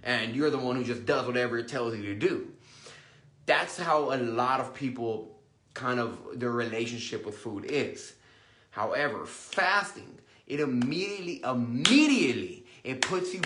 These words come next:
back in the driver's seat, in the captain seat of your, of the way that you eat, because you now consciously tell yourself, "No, I am not going to eat until this time."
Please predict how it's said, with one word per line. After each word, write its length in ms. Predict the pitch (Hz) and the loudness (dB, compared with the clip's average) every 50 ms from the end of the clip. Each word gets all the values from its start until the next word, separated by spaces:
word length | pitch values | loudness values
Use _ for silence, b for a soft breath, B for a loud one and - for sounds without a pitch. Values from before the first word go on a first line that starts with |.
| - | 0
back 400 | - 135 123 127 135 131 - - | 0 0 2 0 -2 -6 -8 -4
in 200 | 131 135 135 123 | -2 -2 -2 -2
the 160 | 117 107 101 | -2 -4 -6
driver's 760 | 95 90 110 117 131 139 151 175 190 185 143 135 123 117 - - | -6 -4 0 2 4 6 6 6 4 2 0 -2 -4 -6 -8 -8
seat, 320 | 107 98 98 92 80 B B B B B | -8 -6 -6 -8 -10 B B B B B
in 160 | - 123 131 | -4 -4 -2
the 140 | 123 117 - | -2 -2 -2
captain 640 | - - - - 175 180 202 196 - - 127 110 101 | 0 0 2 4 4 4 4 2 0 -4 -4 -4 -4
seat 520 | - - - 101 92 92 - - - b b b b b b b b b b b b - - | -6 -8 -8 -6 -6 -6 -8 -10 -16 b b b b b b b b b b b b -2 0
of 280 | 135 127 123 123 123 | 0 0 0 -2 -2
your, 280 | 135 156 165 156 143 143 | 0 0 2 2 2 2
of 120 | 139 131 | 2 2
the 100 | 123 143 | 2 2
way 220 | 135 139 151 151 151 | 4 4 4 2 2
that 220 | 135 123 - - | 0 0 -2 -4
you 120 | 120 117 117 | -4 -6 -6
eat, 300 | - 180 180 127 120 - | -4 -4 -6 -6 -6 -8
because 360 | 120 113 - 139 123 113 - - B B B B B B B B B - | -8 -4 0 0 0 0 -2 -8 B B B B B B B B B -8
you 180 | 120 123 165 | -6 -6 -4
now 320 | 185 202 196 185 175 165 151 | -4 0 2 4 4 4 4
consciously 760 | - - - - 185 170 170 - - 127 110 - 101 98 101 | 0 -2 -4 -2 0 0 0 0 -2 -6 -6 -6 -6 -8 -8
tell 320 | 101 - - 135 151 160 147 | -8 -8 -4 -2 -2 0 0
yourself, 500 | 120 110 104 - - 110 98 95 95 - B B B B B | -2 -2 -4 -4 -2 -2 -2 -2 -4 -10 B B B B B
"No, 220 | 180 220 247 180 | 0 2 4 4
I 180 | - - 135 175 | 4 4 2 2
am 300 | 190 196 208 220 196 151 | 2 0 -4 -4 -2 2
not 340 | 131 117 120 131 131 - 131 | 2 4 4 2 0 -4 -2
going 320 | 120 113 117 123 131 143 | -2 0 0 0 0 -2
to 180 | - 170 131 110 | -4 -6 -8 -6
eat 220 | 113 117 120 - - | -6 -6 -6 -6 -6
until 480 | 127 123 117 - 110 98 107 135 - - | -6 -6 -6 -6 -6 -6 -6 -6 -8 -10
this 320 | - 120 120 - - - - _ - | -12 -12 -12 -12 -14 -16 -20 _ -16
time." 480 | - - - 196 226 208 135 104 - | -12 -6 -2 0 0 0 -2 -4 -10